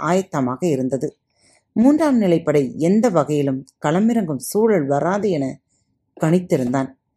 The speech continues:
முதல் நிலைப்படையின் நடுவில் நின்றிருந்தான் அவன். இரண்டாம் நிலைப்படையின் இறுதிப் பகுதியில்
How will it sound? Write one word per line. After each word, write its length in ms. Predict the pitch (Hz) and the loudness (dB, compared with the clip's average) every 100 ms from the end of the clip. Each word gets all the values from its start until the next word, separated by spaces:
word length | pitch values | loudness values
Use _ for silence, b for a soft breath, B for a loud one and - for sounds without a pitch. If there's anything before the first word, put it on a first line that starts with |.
| _ _ _ _ | _ _ _ _
முதல் 280 | 185 196 254 | 2 4 4
நிலைப்படையின் 720 | 240 185 180 165 165 165 160 - | 6 4 2 2 2 2 0 -2
நடுவில் 460 | 147 170 240 220 | 0 2 2 0
நின்றிருந்தான் 640 | 151 151 147 156 143 147 156 - | -2 -2 -2 -2 -2 -6 -8 -10
அவன். 260 | 123 127 - _ _ _ _ _ - | -8 -8 -10 _ _ _ _ _ 4
இரண்டாம் 420 | 226 285 302 320 | 4 4 2 0
நிலைப்படையின் 600 | 302 277 269 254 247 247 233 | 2 0 0 2 2 2 2
இறுதிப் 400 | 196 233 277 - | 2 2 -2 0
பகுதியில் 460 | 147 147 156 139 | -2 -2 -4 -6